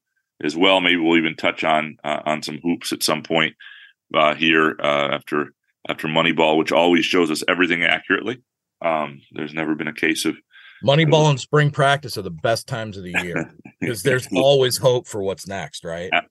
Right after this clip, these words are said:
Speaker 1: absolutely. Uh, you can read us at, uh, at the freep dot com, at L S J dot com, green and white dot com.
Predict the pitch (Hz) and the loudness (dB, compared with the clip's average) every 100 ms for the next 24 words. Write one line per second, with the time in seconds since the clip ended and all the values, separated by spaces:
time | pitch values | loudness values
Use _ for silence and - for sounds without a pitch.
0 | _ 87 107 - 95 92 80 - - 90 | _ 0 2 2 6 6 4 -2 0 4
1 | 87 80 76 _ _ _ - 101 127 131 | 4 4 -2 _ _ _ -4 0 4 6
2 | 143 120 - - 101 - 104 95 90 95 | 6 4 0 -2 -2 0 2 2 0 -4
3 | - 120 98 101 - 101 92 82 - - | -4 -2 2 0 2 0 2 -2 -10 -6
4 | 85 85 92 92 104 98 - 90 87 80 | -4 -2 -2 0 2 0 0 -2 -2 -4
5 | 87 92 98 92 85 - 82 78 | -2 0 0 0 -4 -2 -4 -4